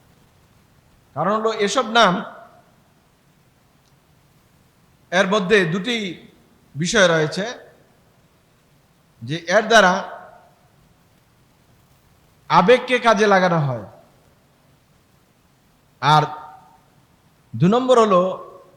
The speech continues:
নবী, রাসূল, সাহাবা এবং অলি আউলিয়াদের ব্যাপারে গুলু বা বাড়াবাড়ি করার দরজা খুলে দেওয়া হয়। যিনি গোলাম জিলানী নাম রাখবেন, তিনি আব্দুল কাদের জিলানী রাহেমাহুল্লাহর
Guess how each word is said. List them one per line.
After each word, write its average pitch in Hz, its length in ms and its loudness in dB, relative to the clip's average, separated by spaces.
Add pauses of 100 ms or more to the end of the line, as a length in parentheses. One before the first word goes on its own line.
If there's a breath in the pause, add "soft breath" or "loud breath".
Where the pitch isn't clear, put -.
(200)
নবী, 180 560 -2 (480)
রাসূল, 185 440 -4
সাহাবা 170 800 0 (800)
এবং 175 580 2
অলি 240 320 -2
আউলিয়াদের 196 640 4
ব্যাপারে 175 420 4
গুলু 202 380 2
বা 156 160 4
বাড়াবাড়ি 226 460 6
করার 202 280 4
দরজা 185 260 2
খুলে 165 220 -4
দেওয়া 143 200 -2
হয়। 113 180 -10 (3250)
যিনি 196 260 -4
গোলাম 214 340 0
জিলানী 208 360 2
নাম 240 240 0
রাখবেন, 196 440 0
তিনি 202 280 -6 (920)
আব্দুল 175 320 0
কাদের 220 420 0
জিলানী 214 400 2
রাহেমাহুল্লাহর 175 840 0